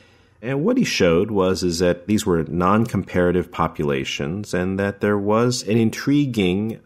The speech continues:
two-year progression-free survival, and response rates were also intriguing. And so what does that mean? Well,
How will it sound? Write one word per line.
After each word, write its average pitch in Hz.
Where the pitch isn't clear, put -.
two-year 80
progression-free 82
survival, 76
and 87
response 92
rates 90
were 90
also 82
intriguing. 65
And 80
so 90
what 113
does 127
that 92
mean? 113
Well, 117